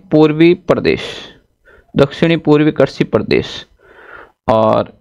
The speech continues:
इधर वाले में अपन बात करें तो ये बचा हुआ भाग था वो आपके बीहड़ प्रदेश हो गया। और ये इधर हैं जो, ये जो मैं डार्क ब्लू कलर कर रहा हूँ,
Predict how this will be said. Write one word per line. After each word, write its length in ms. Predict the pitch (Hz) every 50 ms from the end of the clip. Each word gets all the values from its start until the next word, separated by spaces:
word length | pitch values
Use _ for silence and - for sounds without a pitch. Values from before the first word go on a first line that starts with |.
| _ _ _ _ _ _ _ _ _ _ _ _ _ - - - -
इधर 220 | - 143 147 180 185
वाले 240 | 180 165 160 165 165
में 60 | 165
अपन 220 | 151 - 175 156 143
बात 200 | 135 131 131 -
करें 260 | - 147 151 156 156
तो 140 | 160 165 160
ये 140 | 156 151 151
बचा 280 | 139 127 123 - 170
हुआ 140 | 170 170 175 160
भाग 260 | 139 135 120 127 135 131
था 200 | 131 165 156 156 120 - - - - - _ _ _ _ _ _ _ _ - - - - - - _ _ -
वो 200 | - 120 123 139
आपके 420 | 143 139 131 - 135 - 151 143 131 113 -
बीहड़ 360 | - 104 127 131 127 170 165 165
प्रदेश 460 | - - 151 147 151 156 160 160 -
हो 80 | 165 156
गया। 240 | 151 160 175 185 165 - - - - - - _ _ _ _ _ - - - - _ _ _ - -
और 320 | - 110 107 107 110 - - -
ये 280 | 104 117 135 151 147
इधर 240 | 139 139 156 160 160
हैं 280 | 143 139 147 147 147 143
जो, 80 | 143
ये 380 | 139 135 135 135 131 - - - - - _ _ _ _ _ _ _ _ _ _ _ -
जो 140 | - 117 117
मैं 180 | 120 117 113
डार्क 320 | - 120 127 139 147 143 143
ब्लू 260 | 127 123 135 147 151 139
कलर 260 | 143 139 135 135 131
कर 160 | 120 117 104
रहा 120 | 101 113
हूँ, 360 | 113 123 135 131 143 - -